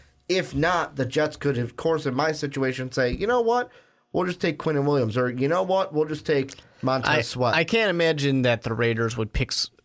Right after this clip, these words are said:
Speaker 2: pick swap with the Jets when it's not a quarterback.
Speaker 1: Mm-hmm.
Speaker 2: If Kyler Murray's there and they want Kyler Murray,
Speaker 1: So, like, your
Speaker 2: then
Speaker 1: situation, they
Speaker 2: they
Speaker 1: would.
Speaker 2: could. Would? No. There's, I still don't believe that they're gonna move
Speaker 1: Mm-hmm.
Speaker 2: away from Derek Carr right now.
Speaker 1: Mm-hmm.
Speaker 2: Doesn't mean they don't do it for next year,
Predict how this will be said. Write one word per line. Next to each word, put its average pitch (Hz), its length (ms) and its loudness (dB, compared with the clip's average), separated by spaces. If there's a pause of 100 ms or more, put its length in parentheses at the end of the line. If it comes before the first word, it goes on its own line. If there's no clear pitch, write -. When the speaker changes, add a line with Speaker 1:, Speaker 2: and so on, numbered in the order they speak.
(200)
Speaker 2:
pick 143 160 2
swap 117 360 0
with - 160 -6
the 117 80 -6
Jets 113 640 0
when 127 200 0
it's 113 120 0
not 113 160 2
a 87 40 -4
quarterback. - 560 -4 (120)
Speaker 1:
Mm-hmm. 123 340 0 (120)
Speaker 2:
If 127 100 -4
Kyler 214 340 2
Murray's 180 280 2
there 156 200 2
and 151 120 0
they 123 80 0
want 120 280 0
Kyler 139 300 0
Murray, 131 200 2
Speaker 1:
So, 156 80 4
like, 151 200 2
your 165 140 2
Speaker 2:
then 127 260 0
Speaker 1:
situation, 113 500 0
they 127 180 2
Speaker 2:
they 117 80 0
Speaker 1:
would. 113 240 0 (580)
Speaker 2:
could. 156 240 0 (140)
Would? 226 360 2
No. 156 300 -2 (300)
There's, 156 260 0
I 151 180 2
still 180 300 2
don't 156 180 0
believe 135 360 2
that 117 160 0
they're 110 160 -2
gonna 110 160 -4
move 110 160 0
Speaker 1:
Mm-hmm. 131 100 2
Speaker 2:
away 113 140 2
from 110 180 -4
Derek 98 240 0
Carr 101 320 -2 (180)
right 113 320 0
now. 127 400 0 (140)
Speaker 1:
Mm-hmm. 120 220 2
Speaker 2:
Doesn't 117 180 2
mean 156 120 2
they 180 100 2
don't 180 180 -2
do 214 180 4
it 180 240 2
for 156 200 -2
next 262 360 -2
year, 113 340 0